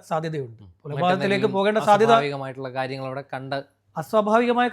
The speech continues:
Speaker 1: സാഹചര്യ-, കാര്യം കണ്ടതല്ല. അവിടെ വന്ന് ഇപ്പം എന്തെങ്കിലും ഒരു കാര്യവുമായി വന്ന ഒരാൾക്ക്
Speaker 2: ഉം.
Speaker 1: ഇയാളുടെ സാന്നിധ്യം അവിടെ സ്ഥിരമായി ബുദ്ധിമുട്ടുണ്ടായപ്പോൾ ഇയാളെ എടുത്ത് താഴെ ഇട്ടതാകാനും
Speaker 2: സാധ്യതയുണ്ട്.
Speaker 1: സാധ്യതയുണ്ട്.
Speaker 2: ഉം.
Speaker 1: ഞാൻ പലപ്പോഴും പറഞ്ഞിട്ടുണ്ട്, ചിലരെയൊക്കെ എടുത്ത്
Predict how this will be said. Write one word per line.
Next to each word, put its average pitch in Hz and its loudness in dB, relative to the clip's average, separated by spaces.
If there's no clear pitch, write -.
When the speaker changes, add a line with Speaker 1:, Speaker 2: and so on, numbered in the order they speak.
Speaker 1:
സാഹചര്യ-, 214 2
കാര്യം 202 2
കണ്ടതല്ല. 180 -4
അവിടെ 139 -6
വന്ന് 185 0
ഇപ്പം 226 0
എന്തെങ്കിലും 208 -2
ഒരു 202 0
കാര്യവുമായി 196 -2
വന്ന 185 -4
ഒരാൾക്ക് 175 -2
Speaker 2:
ഉം. 104 -20
Speaker 1:
ഇയാളുടെ 208 2
സാന്നിധ്യം 196 -2
അവിടെ 180 -2
സ്ഥിരമായി 190 -4
ബുദ്ധിമുട്ടുണ്ടായപ്പോൾ 175 -2
ഇയാളെ 175 2
എടുത്ത് 175 -4
താഴെ 160 -2
ഇട്ടതാകാനും 135 -12
Speaker 2:
സാധ്യതയുണ്ട്. 92 -14
Speaker 1:
സാധ്യതയുണ്ട്. 131 -6
Speaker 2:
ഉം. 92 -20
Speaker 1:
ഞാൻ 190 -4
പലപ്പോഴും 180 -2
പറഞ്ഞിട്ടുണ്ട്, 143 -6
ചിലരെയൊക്കെ 180 -2
എടുത്ത് 185 -4